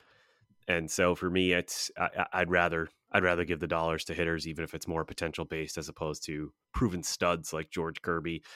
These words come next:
Some of those other names, I mean, you mentioned Boz. I don't know if he's been hit in arbitration yet, but Taj Bradley and Justin Steele.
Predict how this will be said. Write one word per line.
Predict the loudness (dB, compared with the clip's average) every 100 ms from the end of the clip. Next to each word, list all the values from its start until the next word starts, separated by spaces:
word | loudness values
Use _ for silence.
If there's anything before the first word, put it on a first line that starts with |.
| -20 -2
Some | 4
of | 6
those | 6
other | 4 4
names, | 4 2 0
I |
mean, | 0
you | -2
mentioned | -2 -2 -4 -2
Boz. | 2 2 0
I | -2
don't | -2
know | -4
if |
he's | -8
been | -10
hit | -6 -4
in |
arbitration | -4 -6 -6 -6 -4
yet, | -6 -6
but | -4
Taj | -2 -2 0
Bradley | 0 0 -2
and | -6
Justin | -6 -6 -8 -12
Steele. | -10 -6 -2 -4